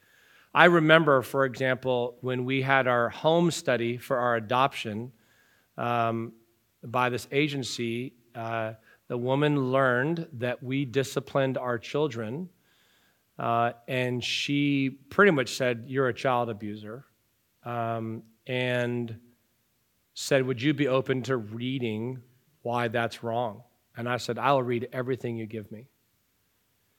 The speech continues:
And she did. She gave me, like, a stack of stuff. And, um, because what she thought it was, as hearing it,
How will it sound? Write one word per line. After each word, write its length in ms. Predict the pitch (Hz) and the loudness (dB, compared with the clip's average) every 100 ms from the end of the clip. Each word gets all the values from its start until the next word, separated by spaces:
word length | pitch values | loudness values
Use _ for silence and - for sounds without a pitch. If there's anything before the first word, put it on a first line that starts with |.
| _ _ - | _ _ -12
And 200 | 123 123 | -6 -4
she 200 | - 135 | -4 -2
did. 180 | 151 185 | -2 -2
She 140 | - | -2
gave 80 | 139 | -4
me, 40 | 120 | -4
like, 120 | 95 | -6
a 60 | |
stack 760 | 98 - - - - 113 98 - | -6 -4 -4 -6 -4 -2 -2 -8
of 140 | 104 | -12
stuff. 500 | - 113 76 - - _ _ _ _ _ _ _ _ _ _ _ _ | -12 -14 -16 -20 -20 _ _ _ _ _ _ _ _ _ _ _ _
And, 520 | 135 131 131 127 127 127 | -2 0 2 0 0 0
um, 540 | 123 123 120 120 151 - _ _ _ | 2 2 0 -2 -8 -14 _ _ _
because 340 | 147 143 165 135 | -6 4 4 6
what 160 | 165 | 2
she 200 | 165 165 147 | 2 -2 -2
thought 420 | - 175 226 269 | 2 6 8 6
it 160 | 147 | 4
was, 720 | 120 110 107 143 214 - - - _ _ _ _ _ _ - _ _ - | 0 -2 -2 -4 -6 -10 -12 -18 _ _ _ _ _ _ -20 _ _ -4
as 220 | 127 127 | -2 -2
hearing 380 | - 151 127 113 | 2 2 2 0
it, 220 | 147 - | -2 -4